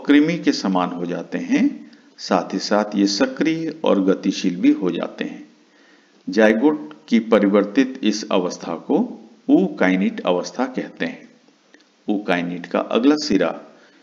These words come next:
नुकीला होता है तथा इसके सिरे पर स्थित दरार के समान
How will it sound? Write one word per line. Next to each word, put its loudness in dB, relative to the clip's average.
नुकीला 4
होता -6
है -2
तथा -4
इसके 0
सिरे 2
पर -4
स्थित 0
दरार 2
के 0
समान -6